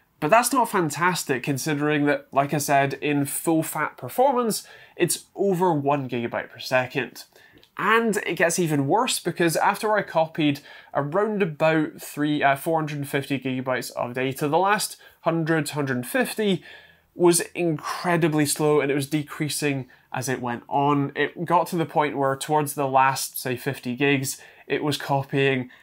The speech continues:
at a hundred to two hundred megabytes per second with bursts up to about three,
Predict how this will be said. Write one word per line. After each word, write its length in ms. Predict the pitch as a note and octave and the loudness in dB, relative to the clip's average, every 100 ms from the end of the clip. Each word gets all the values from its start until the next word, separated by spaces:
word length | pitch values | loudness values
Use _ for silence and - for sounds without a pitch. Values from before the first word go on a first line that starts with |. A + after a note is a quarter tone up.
| _ - | _ -2
at 380 | C3 B2+ - - _ - | 0 0 -2 -8 _ -6
a 40 | |
hundred 640 | - D3+ C#3+ C#3+ D3 C#3 - | -2 0 2 2 0 0 -4
to 180 | B2 | -8
two 340 | B2 - C#3 C#3 | -8 -8 -4 -2
hundred 320 | D#3+ D#3 D3+ | -2 -4 -4
megabytes 460 | D#3 D#3 D#3 D3 - | -4 -4 -4 -4 -6
per 100 | C#3+ | -4
second 540 | D#3 D#3 D#3 E3+ D#3 | 0 0 0 -2 0
with 240 | C3 - | -4 -6
bursts 580 | C3+ C3 C3+ - - - | -8 -4 -4 -4 -8 -6
up 220 | - - | -4 -4
to 160 | - B2+ | -4 -6
about 320 | B2 C3 - | -2 -4 -4
three, 480 | - C3+ D#3 F#3 | -6 -2 0 0